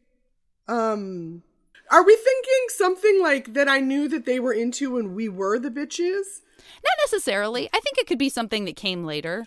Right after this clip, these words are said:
Speaker 1: Okay. So, um, Kelly has, became a distance runner.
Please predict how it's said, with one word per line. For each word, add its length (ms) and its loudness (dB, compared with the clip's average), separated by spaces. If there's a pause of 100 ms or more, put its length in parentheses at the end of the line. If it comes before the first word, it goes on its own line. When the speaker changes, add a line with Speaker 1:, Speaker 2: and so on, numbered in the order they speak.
Speaker 1:
Okay. 320 4 (340)
So, 680 2 (140)
um, 360 0 (640)
Kelly 640 2 (420)
has, 320 -4 (420)
became 360 4
a 60 0
distance 600 -4
runner. 500 -6